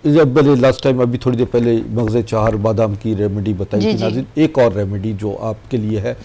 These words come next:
Speaker 1: वो note कर लीजिए। बहुत ज़बरदस्त चीज़ है जो कि cancer को, अ, control करने में इसका, अ, अ, अच्छा असरात मिलते हैं। Note कीजिए धमासा बूटी छः ग्राम,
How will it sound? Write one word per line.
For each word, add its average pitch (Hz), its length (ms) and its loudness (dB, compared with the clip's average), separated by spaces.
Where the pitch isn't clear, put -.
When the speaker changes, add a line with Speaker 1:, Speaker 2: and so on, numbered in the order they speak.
Speaker 1:
वो 139 60 0
note 170 220 4
कर 135 120 0
लीजिए। 90 300 -6
बहुत 156 160 4
ज़बरदस्त 156 440 2
चीज़ 151 280 -2
है 165 120 -2
जो 139 200 4
कि 120 260 0
cancer 120 380 -2
को, 113 320 -2
अ, 120 40 -6
control 123 500 0
करने 101 340 -4
में 107 300 -2
इसका, 110 360 -6
अ, - 120 -8
अ, 120 180 0
अच्छा 110 300 -6
असरात 110 320 -4
मिलते 107 260 -8
हैं। 80 160 -12
Note 147 220 2
कीजिए 156 260 0
धमासा 123 400 2
बूटी 120 400 0
छः 123 200 0
ग्राम, 113 300 0